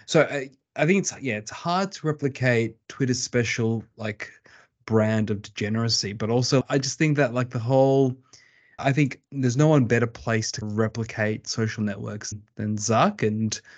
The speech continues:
I just, but I just don't think Instagram people care about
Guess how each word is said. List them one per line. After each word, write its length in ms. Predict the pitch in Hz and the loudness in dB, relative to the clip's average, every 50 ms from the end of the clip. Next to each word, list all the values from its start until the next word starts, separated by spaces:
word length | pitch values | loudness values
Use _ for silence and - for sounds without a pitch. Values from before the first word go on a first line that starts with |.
| - - - | -18 -8 -2
I 140 | 120 139 | 2 2
just, 200 | 147 147 127 - | 2 2 0 -2
but 100 | - 135 | -2 0
I 60 | 127 127 | 0 0
just 140 | 123 - | 0 -2
don't 220 | - 156 156 147 143 | 0 0 2 2 0
think 260 | - 143 139 139 135 | 0 0 -2 -2 -2
Instagram 500 | - 135 - - 139 127 139 127 127 123 | -4 -8 -8 -6 -4 -2 0 0 0 -2
people 260 | 131 131 131 - 135 | -4 -4 -4 -4 -4
care 420 | 127 - - 123 120 127 151 165 147 | -4 -2 -2 0 2 2 2 2 2
about 420 | 107 113 113 113 110 92 - | 0 -2 -2 -4 -6 -8 -12